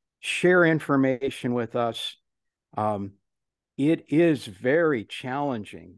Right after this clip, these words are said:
to just be there for a few days and really understand it all. So, um, again, uh, we could get a lot further with you and provide more value if you're very cooperative and open with us.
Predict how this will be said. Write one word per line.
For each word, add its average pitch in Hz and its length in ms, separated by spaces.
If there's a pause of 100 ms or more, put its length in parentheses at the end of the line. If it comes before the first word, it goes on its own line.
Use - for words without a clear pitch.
(140)
to 107 160
just 127 460
be 127 160
there 101 260
for 101 220
a 98 60
few 110 260
days 110 400
and 101 120
really 113 280
understand 101 640
it 85 100
all. 95 200
So, 101 380 (480)
um, 101 360
again, 117 400 (520)
uh, 101 260 (280)
we 143 160
could 160 220
get 135 200
a 120 100
lot 123 420
further 160 420
with 160 300
you 104 220
and 104 140
provide 120 460
more 117 220
value 104 560 (420)
if 110 320
you're 104 300 (120)
very 131 520
cooperative 107 720
and 98 140
open 95 320
with 85 220
us. - 360